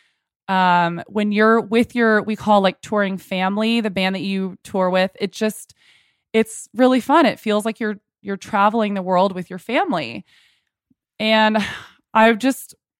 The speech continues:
I was so excited to have this opportunity. Anyways, so basically for her, what I would do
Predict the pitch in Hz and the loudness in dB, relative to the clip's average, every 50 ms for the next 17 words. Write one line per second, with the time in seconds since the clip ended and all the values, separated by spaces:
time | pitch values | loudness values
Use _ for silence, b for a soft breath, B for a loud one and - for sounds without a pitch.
0 | _ _ _ _ _ _ _ _ - 220 262 233 - - 262 262 285 - - 247 | _ _ _ _ _ _ _ _ 2 2 2 2 2 2 4 4 4 2 0 0
1 | 208 190 190 185 196 190 190 175 185 - 180 175 - 180 - 190 160 175 180 180 | 0 2 0 -2 -2 -4 -4 -4 -4 -6 -6 -6 -8 -10 -12 -12 -10 -8 -8 -8
2 | 151 190 214 208 190 180 175 175 - - - 208 208 196 190 196 - 226 240 254 | -6 -4 -4 -2 0 -2 -2 -2 -4 -4 -2 -2 -2 -2 -4 -4 -4 -4 -4 -4
3 | - 269 - 208 208 - - 214 196 254 320 302 247 202 196 202 220 220 _ _ | -6 -8 -10 -10 -8 -8 -10 -10 -6 -2 -2 0 0 0 -2 -4 -6 -8 _ _
4 | _ _ _ _ _ _ _ _ _ _ _ _ _ _ _ _ _ _ _ 202 | _ _ _ _ _ _ _ _ _ _ _ _ _ _ _ _ _ _ _ -2
5 | 196 220 226 226 226 220 220 233 233 214 208 196 185 175 165 156 170 202 262 294 | 2 4 4 6 6 6 4 4 0 0 -2 -4 -4 -4 -4 -4 -2 -2 -2 -4
6 | 320 254 | -4 -8